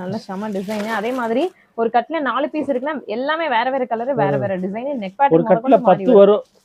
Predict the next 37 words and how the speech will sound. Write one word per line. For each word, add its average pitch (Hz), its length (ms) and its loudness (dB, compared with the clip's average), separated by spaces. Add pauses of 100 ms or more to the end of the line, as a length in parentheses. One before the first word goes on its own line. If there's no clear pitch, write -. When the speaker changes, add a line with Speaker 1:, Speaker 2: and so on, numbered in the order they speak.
(140)
Speaker 2:
பத்துல 240 420 2
நீங்க 175 180 6
மாத்தி 175 280 4
எடுத்துக்கலாம். 170 420 2
Speaker 1:
சைஸ் - 160 4
Speaker 2:
நீங்க 311 160 2
Speaker 1:
எப்படிண்ணே? 226 300 -4 (100)
சைஸ் 233 180 -4 (100)
மாறி 196 260 4
மாறி 226 120 -4
Speaker 2:
சைஸ் 233 80 0
Speaker 1:
வருமா 220 240 -4
இல்ல? 165 140 -2
Speaker 2:
மா-, 180 180 -4 (380)
இல்ல, 214 100 4 (420)
எக்ஸ் 156 220 -4
எல்னா 233 180 2 (100)
எக்ஸ் 185 200 0
எல், 196 100 2 (440)
இதுல 180 180 4
Speaker 1:
ஆ. 175 80 2
Speaker 2:
மூணு 196 160 6 (100)
டிசைன் 175 320 2
இருக்கு. 147 280 -2
Speaker 1:
ம். - 180 -20
Speaker 2:
டபுள் 185 240 4
எக்ஸ் 190 160 0
எல்னா 196 240 0
டபுள் 165 220 2
எக்ஸ் - 180 -18
எல், 190 160 -4
ட்ரிபிள் 165 280 0
எக்ஸ் 139 160 -8
எல் 127 120 -10
இப்படி 139 220 -4
இருக்கு. 156 260 -8
Speaker 1:
ஓகே. - 100 -20